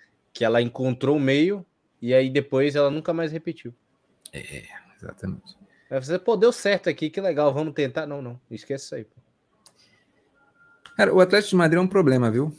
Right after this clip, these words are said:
Speaker 2: O Atlético de Madrid, o que tem de talento é inacreditável, mas o que esse time não consegue gerar superioridade tática ofensiva é absurdo também.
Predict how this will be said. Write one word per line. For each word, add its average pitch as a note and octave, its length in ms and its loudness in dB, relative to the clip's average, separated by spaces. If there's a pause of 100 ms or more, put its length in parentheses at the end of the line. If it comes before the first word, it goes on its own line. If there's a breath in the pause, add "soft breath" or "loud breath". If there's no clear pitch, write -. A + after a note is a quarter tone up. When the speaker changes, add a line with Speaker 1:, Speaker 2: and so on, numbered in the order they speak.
(180)
Speaker 2:
O C3 40 -2
Atlético C3 180 0
de B2+ 80 -4
Madrid, B2 360 0
o C3+ 100 -4
que B2+ 100 -8
tem E3 220 -2
de E3+ 80 -2
talento C3+ 600 0
é A#2+ 120 -2
inacreditável, C3+ 920 -2
mas A#2+ 260 0
o A#2+ 60 0
que C3 120 -2
esse C3+ 160 -4
time A#2+ 300 -2
não B2 200 0
consegue A#2+ 460 0
gerar A#2 300 2
superioridade G#2+ 680 0
tática G#2 400 -2
ofensiva G#2 560 -4
é G#2+ 140 0
absurdo A2 460 -2
também. G#2+ 320 -4